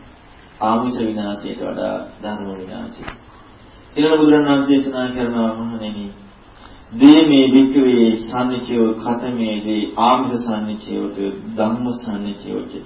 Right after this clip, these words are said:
බුදුරණන් වහන්සේ දේශනා කරනවා මහණෙනි, මේ, අ,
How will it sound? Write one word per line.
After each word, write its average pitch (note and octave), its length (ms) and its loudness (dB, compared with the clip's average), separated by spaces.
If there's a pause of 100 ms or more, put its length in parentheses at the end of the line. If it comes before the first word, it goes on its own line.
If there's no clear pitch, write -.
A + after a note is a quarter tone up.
(540)
බුදුරණන් A2+ 440 2
වහන්සේ G#2 460 -2
දේශනා G#2 480 -6
කරනවා G2 480 -8 (160)
මහණෙනි, G3 540 -6 (1900)
මේ, C#3 560 2 (160)
අ, B2 100 -4